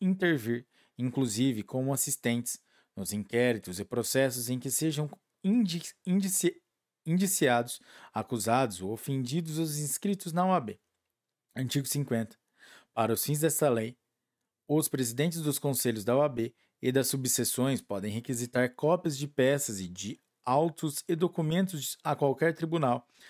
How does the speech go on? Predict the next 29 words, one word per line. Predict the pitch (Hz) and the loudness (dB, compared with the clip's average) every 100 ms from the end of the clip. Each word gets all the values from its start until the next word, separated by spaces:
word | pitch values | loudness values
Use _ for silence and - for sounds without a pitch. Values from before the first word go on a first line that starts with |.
| - - | -20 -4
magistrado, | 107 98 - 120 110 107 _ _ _ | -4 -4 0 2 2 -2 _ _ _
cartório | 127 127 - 135 160 123 | 2 2 2 4 4 2
e | 101 | 2
órgão | 113 139 151 127 | 2 4 2 0
da | |
administração | 113 113 127 123 127 117 143 143 | -4 -2 -4 0 0 0 0 -2
pública | - 160 156 160 | -4 -6 -4 -4
direta, | 143 135 101 _ _ - _ | 0 0 0 _ _ -20 _
indireta | 123 123 117 113 131 131 - - | -2 0 2 4 4 2 -8 -4
e | 131 | -2
fundacional. | 143 135 127 - 131 113 _ _ _ | 0 0 0 2 0 -2 _ _ _
Galera, | - 156 107 92 _ _ _ | 0 2 2 -4 _ _ _
vide | 120 127 165 139 | -6 0 0 2
a | 123 | 0
din | 107 147 | 0 -4
número | 165 151 131 | -2 -2 -2
mil | 123 139 165 | -2 -2 -2
cento | 123 107 | -4 -6
e | 110 | -6
vinte | 127 | -6
e | - | -2
sete | - 135 143 - | 2 2 2 -6
traço | - 123 120 - | 0 0 0 -6
oito. | 123 113 _ _ _ _ _ - _ - | -8 -8 _ _ _ _ _ -20 _ -6
Capítulo | 175 185 - 202 - | -4 -2 -4 -6 -6
dois | 123 135 165 123 - - | 0 4 4 2 -4 -4
do | 123 | -4
Conselho | 123 131 123 180 170 | -2 -2 0 0 0
Federal. | 151 160 147 107 | 0 0 0 0